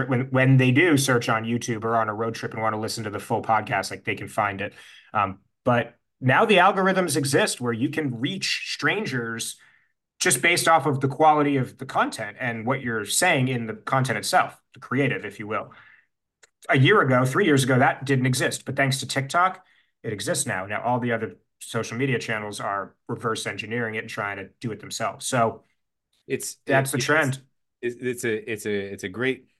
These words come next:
Speaker 2: uh, this is timely. Just, just this morning, um, I have a V A that manages some of my, my email and stuff. And so I have this one inbox. Uh, I have a newsletter, and I send out three to five emails a week. And, uh, you know,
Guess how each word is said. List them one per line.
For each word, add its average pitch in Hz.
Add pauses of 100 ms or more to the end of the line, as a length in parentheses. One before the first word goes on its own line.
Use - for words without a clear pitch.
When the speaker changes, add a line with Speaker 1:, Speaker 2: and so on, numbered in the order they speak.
(320)
Speaker 2:
uh, 101
this 127
is 117
timely. 110
Just, 131
just 165
this 131
morning, 101
um, 95
I 110
have 127
a 104
V 95
A 92
that 85
manages 90
some 87
of 85
my, 82
my 87
email 85
and 80
stuff. 87
And 85
so 92
I 95
have 110
this 104
one 110
inbox. 95 (640)
Uh, 87
I 104
have 113
a 107
newsletter, 117 (400)
and 120
I 135
send 135
out 110
three 127
to 110
five 104
emails 95
a 82
week. 78 (440)
And, 113
uh, 113
you -
know, -